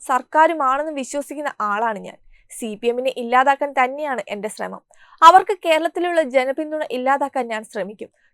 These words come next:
കാരണം ലോകത്തെ മുഴുവൻ കമ്മ്യൂണിസം നശിച്ചിട്ടേ ഉള്ളൂ. ലോകം കമ്മ്യൂണിസത്തെ വലിച്ചെറിഞ്ഞു. കേരളത്തിലെ ജനങ്ങളെ തെറ്റിദ്ധരിപ്പിച്ചിട്ട് എത്ര കാലം ഇവർ മുന്നോട്ട് പോകുമെന്നും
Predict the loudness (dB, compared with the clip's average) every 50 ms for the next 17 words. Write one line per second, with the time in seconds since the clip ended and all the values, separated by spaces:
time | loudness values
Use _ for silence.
0 | _ 2 4 6 6 6 6 2 -2 -4 -2 2 2 2 2 2 -2 -6 -4 -2
1 | -2 -2 -2 0 -2 -2 -4 -4 -4 -4 -4 -4 -4 -8 -8 -8 -10 -10 -12 -10
2 | -8 -8 -8 -8 -8 -8 -6 -6 -2 0 0 0 0 0 -2 -6 -10 -12 _ _
3 | _ _ _ _ _ -6 0 2 2 2 2 2 -2 0 -2 -2 -2 0 -2 -4
4 | -4 -6 -10 -12 _ -4 -2 2 2 2 2 0 -2 -2 0 0 0 -2 -10 -20
5 | _ _ _ 4 6 6 6 6 4 0 -2 -2 2 4 4 4 4 2 0 2
6 | 2 2 2 0 -4 -4 -4 -8 -6 -6 -4 -4 -6 -8 -6 -6 -4 -4 -4 -4
7 | -4 -8 -8 _ -4 -4 0 4 4 4 4 2 -2 -6 -6 -4 -4 -6 -6 -8
8 | -8 -2 0 0 0 0 0 0 2 2 2 2 0 -4 -4 -4 -6